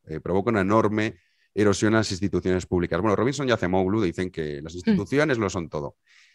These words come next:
Speaker 1: Y ahí discrepo, pero bueno, eh, sí que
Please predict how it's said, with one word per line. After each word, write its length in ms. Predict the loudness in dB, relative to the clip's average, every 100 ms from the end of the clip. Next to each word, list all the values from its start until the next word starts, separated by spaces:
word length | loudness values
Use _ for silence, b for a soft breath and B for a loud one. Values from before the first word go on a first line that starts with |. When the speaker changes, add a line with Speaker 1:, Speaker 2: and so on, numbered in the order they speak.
| _ _ _
Speaker 1:
Y 100 | 2
ahí 80 | 4
discrepo, 560 | 4 4 2 2 -4 _ _
pero 160 | 2 4
bueno, 220 | 2 0 -6
eh, 260 | -4 -4
sí 160 | 0 2
que 240 | 0 -2